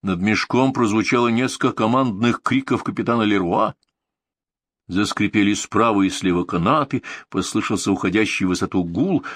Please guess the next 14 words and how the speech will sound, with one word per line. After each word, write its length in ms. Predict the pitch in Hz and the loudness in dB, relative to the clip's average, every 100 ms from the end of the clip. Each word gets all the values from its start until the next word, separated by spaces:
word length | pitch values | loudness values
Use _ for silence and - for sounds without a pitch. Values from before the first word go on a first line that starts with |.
| - | -4
«Это 380 | 117 110 117 110 - - | 0 2 2 0 -4 -4
грот-мачта», 960 | 104 107 - 113 120 165 135 - - | 2 2 2 0 2 2 0 -2 -2
понял 380 | 98 101 98 104 127 | 0 0 2 0 0
Уильям. 520 | 98 92 90 107 110 - _ - _ _ _ _ _ _ _ _ _ - | -2 0 -4 -8 -12 -20 _ -20 _ _ _ _ _ _ _ _ _ -8
Под 200 | 120 117 | -6 -4
тяжестью 840 | 202 202 170 160 - - 165 135 _ _ _ | -2 0 2 2 0 -2 0 0 _ _ _
полного 520 | - 170 156 147 139 135 | 0 2 4 2 2 2
парусного 600 | 139 139 135 - 120 120 | 2 2 0 0 2 4
вооружения 500 | 120 107 104 120 110 | 4 2 2 2 2
она 140 | 113 | 2
напрягается, 720 | 110 113 113 95 107 131 135 - | 2 2 0 2 2 2 -2 -4
как 160 | 131 | -4
толстая 420 | - 147 135 147 | 0 -2 0 0
струна. 380 | 143 - 220 160 | -2 -2 -4 -4